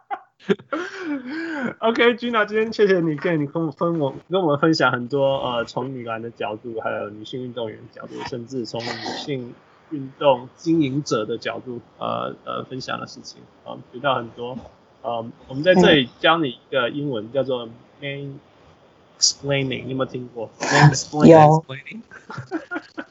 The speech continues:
Speaker 2: 有，我很常使用这个字。
Speaker 3: <laughs> 真的吗？
Speaker 1: 对。那个，我们，我们今天好家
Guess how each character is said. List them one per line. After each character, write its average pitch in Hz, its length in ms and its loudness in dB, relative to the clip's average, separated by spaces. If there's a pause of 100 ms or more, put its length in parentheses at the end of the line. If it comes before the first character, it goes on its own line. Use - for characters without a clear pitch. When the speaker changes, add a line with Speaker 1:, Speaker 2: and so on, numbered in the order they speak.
(280)
Speaker 2:
有， 170 140 8 (160)
我 190 120 6
很 202 160 6
常 190 240 4
使 175 140 -4
用 185 180 4
这 196 60 4
个 180 100 6
字。 160 380 0 (240)
Speaker 3:
<laughs> 160 220 0
真 131 140 2
的 127 100 4
吗？ - 60 4 (580)
Speaker 1:
对。 180 320 2 (1000)
那 156 160 -4
个， 143 220 0
我 143 100 -6
们， 131 200 -8
我 139 40 -6
们 135 240 -2
今 165 160 0
天 160 380 2
好 127 180 0
家 147 320 6